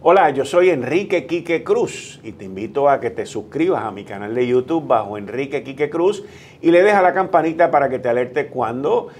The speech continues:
estamos presentando contenido nuevo todas las semanas. El caso de Félix Verdejo es un caso que involucra una serie de acciones, una serie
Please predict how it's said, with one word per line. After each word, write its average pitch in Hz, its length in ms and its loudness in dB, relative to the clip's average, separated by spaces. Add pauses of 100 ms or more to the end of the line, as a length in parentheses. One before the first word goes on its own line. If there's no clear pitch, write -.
(260)
estamos 131 340 -6
presentando 127 640 -4
contenido 123 680 -2
nuevo 120 340 -2
todas 110 300 -4
las 101 160 -12
semanas. 82 520 -18
El 139 160 -8
caso 226 360 -4
de 170 140 -4
Félix 160 600 -4
Verdejo 101 640 -8 (760)
es 139 140 -4
un 165 240 -4
caso 170 580 0
que 113 420 -4 (400)
involucra 147 960 0 (640)
una 165 420 2
serie 190 960 -2 (280)
de 147 500 2 (100)
acciones, 127 880 -2
una 143 260 -6
serie 170 680 0